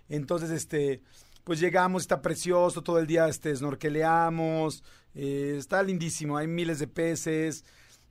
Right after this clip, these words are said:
eh, animales exóticos, así, la verdad, muy linda, muy linda la isla. Y este, y ya, ¿no? Y en la no-, en la tarde es un, es como un resort, o sea, cualquier persona puede ir a este lugar y,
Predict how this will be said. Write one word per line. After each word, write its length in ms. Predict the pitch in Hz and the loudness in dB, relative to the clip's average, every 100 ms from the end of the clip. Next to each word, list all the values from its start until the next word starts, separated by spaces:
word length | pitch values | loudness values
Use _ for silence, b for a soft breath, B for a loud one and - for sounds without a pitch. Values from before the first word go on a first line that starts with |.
| - | -10
eh, 340 | 147 135 156 156 | -8 -6 -6 -4
animales 440 | 156 156 160 147 | -2 -2 -2 -4
exóticos, 880 | 143 160 151 156 165 123 156 151 147 | -4 0 2 0 -4 -4 0 0 -2
así, 200 | 139 170 | -4 0
la 80 | 170 | 2
verdad, 160 | 180 | 2
muy 200 | 190 190 | 2 0
linda, 220 | 170 147 | 0 -2
muy 160 | 151 165 | -2 -4
linda 180 | 160 147 | -4 -2
la 120 | 143 | -2
isla. 360 | 156 151 190 - _ b b b b _ | -2 -2 -4 -4 _ b b b b _
Y 160 | 143 143 | -2 -2
este, 600 | 135 - 143 135 120 117 - B - | -2 -4 -4 -4 -6 -10 -18 B -18
y 100 | 143 | -10
ya, 140 | 135 143 | -8 -6
¿no? 220 | 147 - b b _ | -8 -10 b b _
Y 180 | 156 190 | 2 4
en 100 | 220 | 4
la 80 | 240 | 4
no-, 220 | 254 214 | 2 0
en 160 | 185 175 | 0 -2
la 120 | 170 | 2
tarde 460 | 190 180 190 190 - | 4 4 2 0 -4
es 200 | 190 175 | -2 0
un, 220 | 214 233 214 | 0 2 2
es 120 | 202 | 2
como 160 | 240 226 | 2 2
un 140 | 214 | 2
resort, 420 | 214 - 214 - | 2 4 4 2
o 40 | 147 | -2
sea, 140 | 151 | -2
cualquier 340 | 170 147 190 170 | -2 0 0 0
persona 300 | 156 190 175 | 0 0 0
puede 320 | 160 151 160 | 0 2 0
ir 260 | 180 131 b b b - | 0 -4 b b b -12
a 140 | 143 | -6
este 240 | 147 - 151 | -6 -4 -4
lugar 400 | 147 156 156 160 | 0 2 4 2
y, 300 | 131 131 | -4 -8